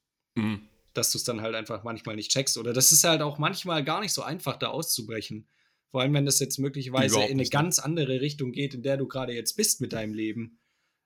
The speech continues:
Speaker 2: So, wenn du, wenn
Speaker 1: Mhm.
Speaker 2: ich jetzt so sag, „Yo, ich, eigentlich ist meine Passion, ich werd Astronaut und hab, bin aber grad in einem Wirtschaftspsychologiestudium“, dann ist es halt einfach so, ja, schwierig, ne? Also es würde bestimmt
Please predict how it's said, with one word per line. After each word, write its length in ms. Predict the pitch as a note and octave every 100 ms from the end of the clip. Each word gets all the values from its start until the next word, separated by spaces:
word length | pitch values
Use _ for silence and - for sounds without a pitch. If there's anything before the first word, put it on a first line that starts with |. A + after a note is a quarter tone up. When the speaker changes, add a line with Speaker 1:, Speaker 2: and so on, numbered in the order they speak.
| -
Speaker 2:
So, 360 | A#2+ A2+ A2+ -
wenn 140 | -
du, 80 | D#3+
wenn 160 | F3+ E3
Speaker 1:
Mhm. 80 | -
Speaker 2:
ich 140 | F#3+
jetzt 120 | D3
so 80 | C#3+
sag, 240 | B2+ C#3 C3+
„Yo, 280 | D3+ C#3+
ich, 340 | A#2+ B2 C#3 D3 -
eigentlich 400 | D3+ E3 D3 D3
ist 140 | C#3+
meine 160 | C3+ B2+
Passion, 360 | - F3 -
ich 140 | B2+ -
werd 140 | C3+
Astronaut 640 | D3 - C3 B2 E3+ F3+ - - -
und 200 | - B2+
hab, 300 | C#3 C#3+ D3+
bin 100 | D3
aber 220 | E3 C#3+ B2+
grad 220 | C#3 E3
in 80 | C3
einem 100 | B2+
Wirtschaftspsychologiestudium“, 1200 | E3 D3+ - - B2+ C3 B2+ C#3 - C3 C#3+ D#3
dann 100 | C3+
ist 160 | D3
es 100 | -
halt 120 | C3
einfach 260 | B2 C#3 C#3+
so, 380 | B2+ B2+ B2+ C3
ja, 300 | C#3 B2+ - _ _ _ _ _ _ _ _ _
schwierig, 460 | - C4 G3+ C#3+ D3
ne? 220 | E3 E4 - - - - -
Also 180 | D3 F#3+
es 140 | -
würde 160 | A3+ A#3+
bestimmt 240 | A3 A3